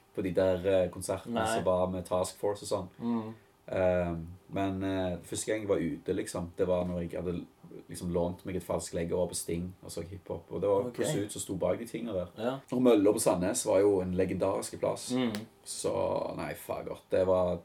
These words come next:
Speaker 1: dødskult, og det er jo på mange måter inspirasjonen til når vi begynte med Explosive,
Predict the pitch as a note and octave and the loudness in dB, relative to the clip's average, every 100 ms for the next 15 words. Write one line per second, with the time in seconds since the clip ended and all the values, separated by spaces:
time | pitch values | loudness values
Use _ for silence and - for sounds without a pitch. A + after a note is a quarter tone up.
0 | - G2 - G2+ F2+ A2 G2+ G2 G2+ A2+ | 0 0 0 -2 -2 0 4 6 4 2
1 | G#2+ G2 G2 F2+ F2+ F2+ - G#2 G2 - | -2 -2 0 2 2 2 -6 -10 -6 -2
2 | F#2+ - F#2+ G2+ G#2+ - G2+ F2+ E2+ F2 | -2 -2 -4 -4 -8 -8 -4 -2 -2 -2
3 | F2 F2+ E2+ - F2 F2 - F#2+ F#2+ - | -4 -4 -6 -6 -6 -6 -4 -4 -4 -8